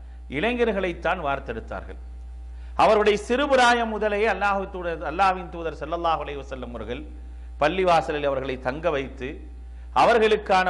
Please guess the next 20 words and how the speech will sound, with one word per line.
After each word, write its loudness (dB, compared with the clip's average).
ஒழுக்க 0
பயிற்சிகளை -4
கொடுத்து, -6
எந்த 2
அளவிற்கு 2
என்று -6
சொன்னால், 0
அவர்கள் 2
அவர்களுடைய 0
வீட்டை -2
தேடக்கூடிய 2
சூழல் 4
வர 6
வரைக்கும் 4
அல்லாஹ்வுடைய 0
தூதர் -6
ஸல்லல்லாஹு -2
அலைஹி -8
வஸல்லம் -10
அவர்கள் 0